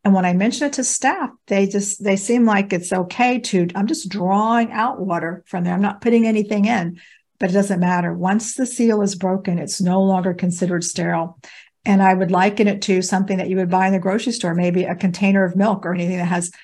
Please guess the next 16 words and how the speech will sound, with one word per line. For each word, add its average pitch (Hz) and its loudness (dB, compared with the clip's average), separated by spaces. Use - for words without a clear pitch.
the 190 0
double 190 4
seals. 185 0
If - -10
you 220 -6
got 220 0
home 214 0
and 190 -2
found 190 2
those 202 2
were 180 -2
broken, 190 -2
you 214 2
wouldn't 247 2
use 175 2
them. 254 -4